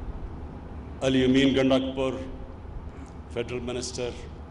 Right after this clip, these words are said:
और, अ, मैं ख़ास तौर पे, अ,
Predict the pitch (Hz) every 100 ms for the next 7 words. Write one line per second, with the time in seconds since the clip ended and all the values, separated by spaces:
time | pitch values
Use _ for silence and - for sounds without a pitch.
0 | - - - - - - - - - -
1 | - - 120 117 117 117 110 113 113 113
2 | 113 107 - - - - - - - -
3 | - - - - 113 113 - 120 117 -
4 | 117 113 - 117 113 110 107 - - -
5 | - - - - 98